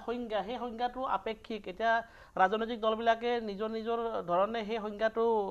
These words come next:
সংজ্ঞায়িত কৰি আহিছে। এতিয়া আমি যদি ভাবোঁ যে জেণ্ডাৰ বায়াছৰ ক্ষেত্ৰত, এতিয়া য'ত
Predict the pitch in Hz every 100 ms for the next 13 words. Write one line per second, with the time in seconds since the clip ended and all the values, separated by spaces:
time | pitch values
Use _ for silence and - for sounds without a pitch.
0 | 196 185 208 233 226 233 220 233 208 208
1 | 202 180 180 196 208 226 240 202 196 220
2 | 220 240 - - - 185 185 196 220 226
3 | 240 254 247 240 233 220 233 226 233 214